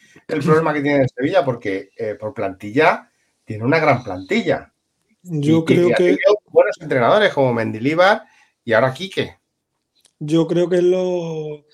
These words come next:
Speaker 2: eh, los dirigentes no, no están tomando las decisiones adecuadas. Después los refuerzos también que vinieron en verano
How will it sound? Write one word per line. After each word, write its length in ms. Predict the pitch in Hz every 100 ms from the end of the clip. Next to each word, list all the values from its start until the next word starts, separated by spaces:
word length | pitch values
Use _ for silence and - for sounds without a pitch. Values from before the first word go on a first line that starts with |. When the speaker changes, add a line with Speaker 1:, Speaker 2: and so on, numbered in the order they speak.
| _ _ _ _ _ _ 208
Speaker 2:
eh, 380 | 202 170 160 156
los 180 | 156 151
dirigentes 600 | 139 147 123 147 156 165
no, 220 | 156 160 156 156 156 151 151 151 151
no 60 |
están 220 | 156 156 151
tomando 320 | 156 156 156
las 120 | 151
decisiones 480 | 151 - 151 151 147
adecuadas. 840 | 151 147 160 160 170 180 180 190
Después 300 | 175 160 -
los 140 | 151 151
refuerzos 560 | 147 - 151 135 151
también 320 | 143 156 160 147
que 80 |
vinieron 400 | 156 151 151 147
en 140 | 151 147
verano 560 | 147 151 147 147 147